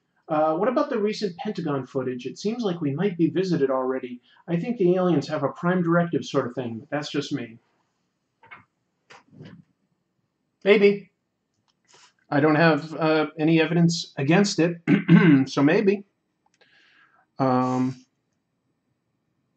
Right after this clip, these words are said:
but, uh, I'll tell you, I don't think they've made contact with us, 'cause I really don't think our current president w-, could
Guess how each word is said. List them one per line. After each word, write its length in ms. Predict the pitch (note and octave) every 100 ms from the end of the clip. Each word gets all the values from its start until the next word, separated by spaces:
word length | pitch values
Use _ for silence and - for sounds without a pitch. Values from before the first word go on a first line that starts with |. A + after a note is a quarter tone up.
| _ - - _ _ _ _ _ _
but, 220 | C#3 C3
uh, 480 | C3 C3 C3 B2+ B2 - _ _ _ _ _ -
I'll 120 | -
tell 240 | - G3+
you, 360 | G3 D3 B2 - _
I 80 | C#3+
don't 340 | D3+ G3 G3+
think 420 | - - G3 G3 - - - _ _ _ _ _ _
they've 240 | - D#3+ D#3
made 300 | E3+ C#3+ -
contact 760 | - G3 B3+ F3+ B2+ C3 -
with 220 | C3 B2
us, 240 | B2+ C3+ -
'cause 260 | - A#2+ -
I 40 | F#3
really 220 | G#3 G3+
don't 240 | D#3+ E3
think 220 | E3+ E3+ E3
our 160 | C#3+
current 380 | D3 E3+ D#3 C3
president 640 | - D#3+ F3 B2+ B2+ B2+ - _ _ _ _ _ _ _ - B3+
w-, 160 | C#3+ -
could 300 | - C#3+ -